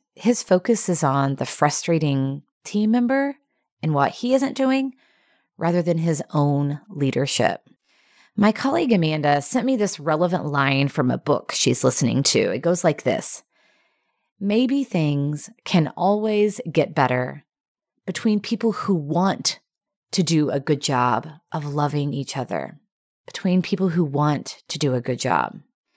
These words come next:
Do you hear the intentionality in that? The leader I was talking to was focused on what his team member isn't doing, much more than he's focused on bettering his own leadership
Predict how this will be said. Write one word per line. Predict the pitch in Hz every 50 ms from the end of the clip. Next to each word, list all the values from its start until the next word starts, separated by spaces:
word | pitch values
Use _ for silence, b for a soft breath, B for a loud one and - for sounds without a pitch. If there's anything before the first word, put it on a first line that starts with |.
| b b b b b b
Do | b - 240
you | 220
hear | - - 254 262 285 302
the | 277 269 233
intentionality | 196 175 - - 180 175 - 160 143 139 135 135 139 147 151 156 160 160 160 165 165 165 208 247
in | 185 185 180 180
that? | 180 185 196 202 - - _ _ _ _ _ _ _ _ _ _ _ _ _ _ _ _ -
The | - 254
leader | - 285 311 294 240 202
I | 165 175 190
was | 196 190
talking | - - 156 165 - 196 185
to | 185 - 208 196 196 196 202 202
was | 120 170 -
focused | - - 254 254 - 277 - - 214
on | 190 175 170 - -
what | - - 185 -
his | - 185 170
team | - - - 247 226
member | 220 214 190 165 - -
isn't | - 202 180 202 143 123
doing, | 131 143 127 120 - - - - - _ _ _ _ _ _ _ _ _ _ _ - -
much | - 254 254 - - 294 - -
more | 175 165 156 160 170 180 190 190
than | 175 175 160
he's | 170 190 180 - -
focused | - 190 202 202 226 208 - -
on | - 160 160 151 151 151 147 139
bettering | - 185 190 202 208 214 214 226 233 233 233 220
his | 208 196 170 -
own | 156 180 202 202 185
leadership | 165 170 196 196 185 160 - - - 117 - - -